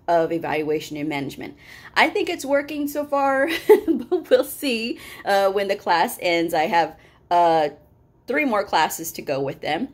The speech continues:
And so I think it's worked out quite well, but I have been giving them scenarios to work through, and then we've been working, um, together to,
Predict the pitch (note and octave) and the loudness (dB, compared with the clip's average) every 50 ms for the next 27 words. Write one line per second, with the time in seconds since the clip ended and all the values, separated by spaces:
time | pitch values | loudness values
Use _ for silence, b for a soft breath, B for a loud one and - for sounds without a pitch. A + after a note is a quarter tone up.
0 | B B B B B B B F#3 F3+ F3+ F3 - F3+ D#3 D3+ G3 A#3 - A3 G#3 | B B B B B B B 2 2 2 4 4 4 4 4 4 2 0 -2 -2
1 | G#3 G3 - G#3+ F#3 E3+ - - F3+ D3+ - - - E3+ D#3 - - D3+ D#3+ D3+ | -2 -6 -2 0 0 0 0 0 0 0 0 0 -2 -2 -2 -2 -2 -4 -2 0
2 | C#3 B2 - - - - E3 G3 F#3+ F3+ E3+ F3+ F3+ F3+ F3+ - F3 E3 E3 F3 | 0 0 0 -2 -6 -6 2 4 4 6 6 6 4 4 2 0 -4 -6 -4 -4
3 | F3+ F3+ G#3 G#3 G3+ F#3+ F#3 F3+ F3+ F#3 A3+ - - G3+ E3+ D3+ D3 D3+ E3 F3 | -4 -4 -4 -6 -4 -2 -2 -2 -2 -4 -4 -6 -6 -6 -4 -4 -2 0 2 2
4 | F3 F3+ F#3 - - G3 E3+ E3 E3+ E3 - - - - F#3+ G#3 G3+ G3+ G#3 F#3 | 2 2 2 -2 -6 -6 -2 -2 -2 -2 -2 -6 -10 -6 -4 -2 0 2 0 0
5 | E3+ E3 D#3+ D#3 D#3+ D#3+ D#3+ E3 D#3 D#3 D#3+ E3 E3 E3 E3 - F3+ E3 D#3+ E3+ | 0 0 -2 -2 -4 -2 -2 -2 -2 0 2 2 2 2 0 -2 -4 -2 -2 -2
6 | E3 E3 B B B B B B - F3 E3+ E3 E3 E3 - E3+ E3 F3+ D#3 D3+ | -4 -4 B B B B B B 0 2 2 2 2 0 -4 -2 0 0 2 4
7 | D#3+ D#3+ E3 E3 - - E3 D#3 D#3 D3+ D3 - | 2 2 2 0 -4 -4 -4 -2 -2 -4 -6 -8